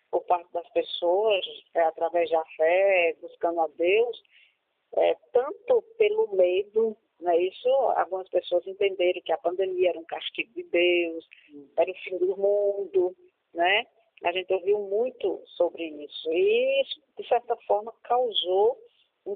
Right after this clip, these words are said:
Speaker 1: temor, um medo nas pessoas, e muitos se voltaram para Deus, tanto, é, através do medo,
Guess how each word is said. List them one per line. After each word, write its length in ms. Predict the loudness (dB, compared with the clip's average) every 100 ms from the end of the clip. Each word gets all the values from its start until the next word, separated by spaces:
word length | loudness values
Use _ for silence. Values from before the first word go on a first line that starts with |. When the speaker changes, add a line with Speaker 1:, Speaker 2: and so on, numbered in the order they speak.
| 0
Speaker 1:
temor, 760 | 0 0 -6 0 2 4 2 0 -6 -10
um 200 | -10 -2
medo 460 | 2 4 2 -2
nas 200 | -12 -12
pessoas, 680 | -8 -4 -2 0 2 2 0 -4 -18 -20 _ _
e 120 | -6
muitos 500 | 0 2 2 -4 -4
se 100 | -4
voltaram 880 | 0 0 -2 -2 2 2 0 -6 -14 -20 _ _ _ 0
para 240 | 0 0
Deus, 600 | -2 0 2 4 2 -2 -12 0
tanto, 480 | 0 0 -8 -10 -10 _ _ _
é, 220 | 2 2
através 440 | 2 0 0 0 0
do 100 | -6
medo, 540 | -2 2 2 0 -10